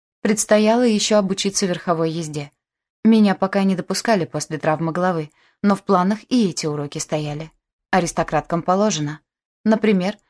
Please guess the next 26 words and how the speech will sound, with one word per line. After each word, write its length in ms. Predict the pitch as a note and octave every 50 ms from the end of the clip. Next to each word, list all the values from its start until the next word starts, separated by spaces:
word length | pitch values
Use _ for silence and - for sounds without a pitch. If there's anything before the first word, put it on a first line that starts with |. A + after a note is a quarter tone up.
| _ _
сестры 420 | - - - A#3 B3+ - - D#4
уже 200 | C#4+ B3 G3 G3+
хорошо 380 | G#3+ G#3+ A#3+ A#3+ A#3+ - - E3+
держались 520 | D#3+ D3+ E3 D#3 D3 E3 D#3 D3+ D#3 -
в 60 | - -
седле, 380 | - E3+ D3+ D#3+ D#3 D#3 E3 _ _ _ -
даже 300 | G#3 F#3+ F#3+ F#3+ F3 F3+
младшая 420 | F3 F3+ F#3 G3 G3+ - F#3 E3
ездила 460 | D#3 D3+ D#3 D3+ D3 D3 E3 D#3+ D3+
на 120 | D3+ D#3 D#3
пони. 380 | - - D3+ D3+ D3+ D#3 D#3+ - _ _ _ _ _ _ _
Но 140 | - G#3+ G3+
сблизиться 500 | F#3 F3+ F#3 G#3+ G#3+ G3 G3+ G3 - G3+
с 80 | G3 -
ними 240 | G3+ F#3+ G3 G#3+ A3+
у 60 | A3
меня 180 | G3+ F#3 F3
не 160 | E3 E3 E3 D#3+
было 220 | D3+ E3 E3+ F3
времени. 440 | F3 G3 F#3 E3+ D#3 D#3 D#3 D#3+ D#3+ _ _ _ _ _ _ _ _ -
Да 180 | A#3+ B3 B3 A#3+
я 140 | G3+ F#3
сильно 300 | E3+ - - F3+ E3+ E3+
и 80 | E3+ E3
не 100 | D#3+ D#3+
стремилась, 640 | - - F3+ F#3 E3+ E3 D#3+ D#3 D#3+ D#3+ - -